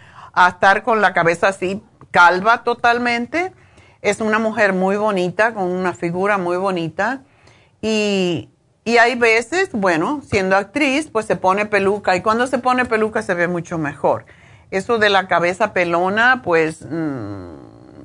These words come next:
si no te queda otra, pero hay muchas alternativas hoy en día para ello. Y no se ve bien. Y hay personas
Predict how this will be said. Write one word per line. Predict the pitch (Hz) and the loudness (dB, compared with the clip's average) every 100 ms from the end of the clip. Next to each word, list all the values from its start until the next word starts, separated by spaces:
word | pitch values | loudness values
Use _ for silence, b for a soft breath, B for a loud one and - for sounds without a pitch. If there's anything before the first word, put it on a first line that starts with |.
| - - - _ _ - - | -20 -20 -20 _ _ -20 -20
si | - 196 180 | -10 -4 -2
no | 180 190 208 | 0 0 0
te | 220 | -2
queda | 226 220 208 202 | 0 2 4 4
otra, | 240 247 339 339 339 | 2 0 0 0 0
pero | 208 196 | 2 2
hay | 196 | 2
muchas | 190 190 190 185 | 0 -4 -4 -4
alternativas | 175 165 160 160 156 156 175 156 151 156 | -4 -4 -4 -4 -6 -6 -4 -2 -4 -4
hoy | 160 | -4
en | 156 160 | -4 -4
día | 175 151 147 | -2 -2 0
para | 147 143 143 | 0 0 0
ello. | 143 139 b b b b b b | -2 -4 b b b b b b
Y | 226 | -4
no | 226 233 | -2 -2
se | 233 220 | -2 0
ve | 208 | 0
bien. | 190 180 151 165 - - | 0 0 0 -2 -6 -4
Y | 233 | 0
hay | 240 | 0
personas | 247 320 320 320 262 262 311 | 0 -4 -2 -2 0 -2 -4